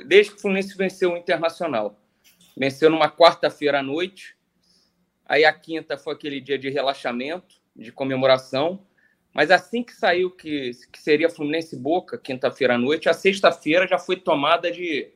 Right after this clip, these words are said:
de atenção po-, pelo torcedor, por já saber qual vai ser o adversário, como vai ser,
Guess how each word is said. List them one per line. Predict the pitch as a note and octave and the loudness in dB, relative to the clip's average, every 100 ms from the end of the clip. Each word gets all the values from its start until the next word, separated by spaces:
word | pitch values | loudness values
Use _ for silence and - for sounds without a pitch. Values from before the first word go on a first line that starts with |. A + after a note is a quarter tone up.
| _ _ _ _ | _ _ _ _
de | B2+ | 2
atenção | E3+ F3 G3 F3 - E3+ F3 G3+ G#3 G#3 _ _ _ | 2 2 -2 -2 -4 -4 -2 -2 -8 -12 _ _ _
po-, | F3 D#3 - - | -12 -10 -12 -6
pelo | D#3 D3+ | -4 -4
torcedor, | D3+ E3 E3 G3 F3 G3 A3 | -4 -6 -2 -2 2 0 0
por | A3+ | 2
já | A3+ | 2
saber | A3+ A#3 F#3+ G#3+ | 6 4 4 0
qual | G#3+ G#3+ | 0 -4
vai | G3 | -4
ser | G3 | -6
o | |
adversário, | F#3 F3 F3 - F3 G3 F#3 | -8 -8 -10 -4 0 0 0
como | - F#3+ F#3+ | -4 -8 -4
vai | D#3+ | -6
ser, | D3+ - F3 G3 | -6 -6 -4 -4